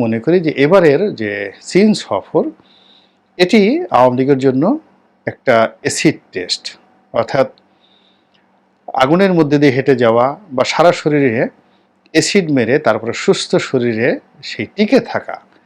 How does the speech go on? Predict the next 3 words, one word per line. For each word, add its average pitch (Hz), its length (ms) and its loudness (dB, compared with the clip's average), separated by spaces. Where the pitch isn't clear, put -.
এই 214 200 6
যে, 147 220 4
আহ, - 920 -8